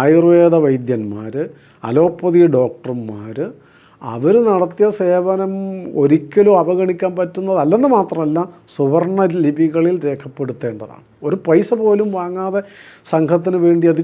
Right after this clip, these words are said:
ചെയ്തിട്ടുണ്ട്. ഇന്ദിരാഗാന്ധി ഈ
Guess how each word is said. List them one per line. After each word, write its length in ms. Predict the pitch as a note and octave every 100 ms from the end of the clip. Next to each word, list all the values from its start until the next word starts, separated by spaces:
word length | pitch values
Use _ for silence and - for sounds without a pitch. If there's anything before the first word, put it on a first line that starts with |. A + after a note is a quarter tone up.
| -
ചെയ്തിട്ടുണ്ട്. 580 | D#3 D3 D3 G#2+ G#2+ - _ _ - - _ _ _ _ _ _
ഇന്ദിരാഗാന്ധി 1160 | E3 A3+ D4+ D4 A#3 F3+ D#3 C#3 C#3+ E3+ A3 B3
ഈ 300 | F#3+ G3